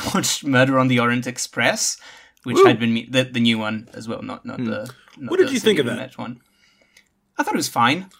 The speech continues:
Speaker 1: Like, I, I think murder mysteries are always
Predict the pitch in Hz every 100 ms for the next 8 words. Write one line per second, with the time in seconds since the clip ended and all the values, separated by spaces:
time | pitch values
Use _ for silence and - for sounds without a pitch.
0 | _ _ - 156 - - 190 - - 180
1 | 247 233 _ _ - 151 147 139 131 -
2 | 139 131 120 120 120 120 120 117 113 -
3 | -